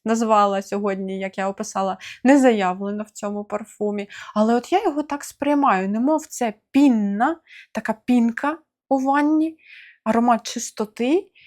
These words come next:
і гірке таке, гіркувате фраголіно з солодкою трояндою. На шкірі це все всідається в дуже ніжну, тоненьку ванільну вуаль,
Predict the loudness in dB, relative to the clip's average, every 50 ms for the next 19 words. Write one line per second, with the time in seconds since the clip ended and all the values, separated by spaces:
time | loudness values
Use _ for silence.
0 | -20 _ _ _ _ _ _ -2 2 4 8 8 8 8 8 4 2 -2 -8 -14
1 | -12 -8 -6 -2 2 4 2 4 4 4 2 2 2 0 -8 -6 -4 -4 -2 -2
2 | -4 -6 -4 -4 -6 -6 -4 -4 -4 -4 -6 -10 -8 -2 0 0 0 0 0 0
3 | 2 2 2 2 2 0 -2 -4 -8 -6 -6 -4 -2 -2 -4 -4 -6 -10 -10 -10
4 | -10 -10 -8 -8 -6 -6 -6 -6 -8 -10 -10 -12 -12 -10 -8 -8 -8 -8 -10 -10
5 | -4 0 0 0 0 0 -4 -6 -10 -14 -14 -14 -10 -12 -12 -12 -12 -12 -10 -4
6 | -4 -4 -4 -4 -8 -8 -8 -12 -12 -10 -8 -10 -10 -8 -6 -6 -4 -2 -2 -2
7 | 0 0 0 0 -2 -2 -4 -4 -2 -4 -4 -6 -10 -20 -20 -20 -20 -18 -10 -6
8 | -4 -2 -2 0 -2 -2 -2 -4 -4 -2 0 2 4 4 4 4 4 4 2 0
9 | 0 -2 -2 -2 0 0 0 0 -2 -4